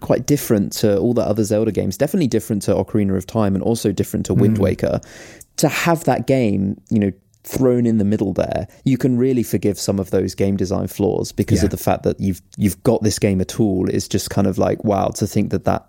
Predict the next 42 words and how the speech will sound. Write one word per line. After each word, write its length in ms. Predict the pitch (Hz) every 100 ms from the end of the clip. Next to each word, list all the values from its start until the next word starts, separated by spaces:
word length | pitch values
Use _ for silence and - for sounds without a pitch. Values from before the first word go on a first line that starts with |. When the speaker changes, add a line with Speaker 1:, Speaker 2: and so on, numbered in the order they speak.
| -
Speaker 1:
is 160 | 101 -
something 360 | 101 92 95
that 120 | 92
they 100 | 95
did 380 | 90 98 92 92 - - - -
in 160 | 110 101
that 120 | 120
short 220 | 113 101
Speaker 2:
Mm. 60 | 92
Speaker 1:
space 260 | 101 95
of 80 | 92
time 540 | - 101 98 95 95 - - -
is 160 | 104
just 240 | - 104 107
really, 280 | 104 101 95
really 280 | 98 90
impressive. 680 | 98 - 107 - 98 98 - -
And 160 | 98
so, 420 | - 98 95 98 92 -
you 140 | 101
know, 100 | 98
I 80 | 95
think 240 | 95 104 -
from 180 | 104 104
that 180 | -
point 220 | - 101 98
of 40 |
view, 240 | 98 98 -
it's, 240 | 92 -
it, 200 | - - - -
it 140 | 101
is 160 | 98 -
to 120 | -
be 180 | 98 98
applauded, 640 | - - 107 104 95 - - - -
even 260 | 117 107
if 160 | 104 -
at 80 | -
some 240 | - 101
points 340 | - 101 95 -
it's 200 | - 107
not 320 | 101 98